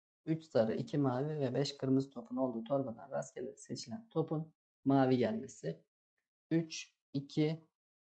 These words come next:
ve beş topladığımızda on tane topumuz var.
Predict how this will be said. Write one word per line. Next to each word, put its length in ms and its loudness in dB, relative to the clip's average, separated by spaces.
ve 180 4
beş 420 2
topladığımızda 960 -2
on 200 -2
tane 580 0
topumuz 520 -4
var. 300 0